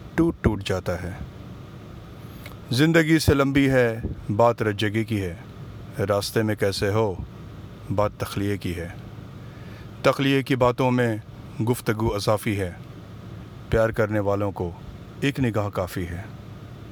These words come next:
ہو سکے تو سن جاؤ ایک دن اکیلے میں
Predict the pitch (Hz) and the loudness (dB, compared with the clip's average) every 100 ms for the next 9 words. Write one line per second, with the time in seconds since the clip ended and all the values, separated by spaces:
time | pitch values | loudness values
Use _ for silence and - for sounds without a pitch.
0 | - - - - - - - 131 131 131 | -16 -16 -14 -14 -16 -10 2 4 4 2
1 | 127 123 117 - 110 107 101 92 90 - | 0 0 0 0 0 2 2 0 -4 -8
2 | - - 123 117 110 110 98 107 107 101 | -10 -4 0 0 2 0 0 0 2 0
3 | 92 | 0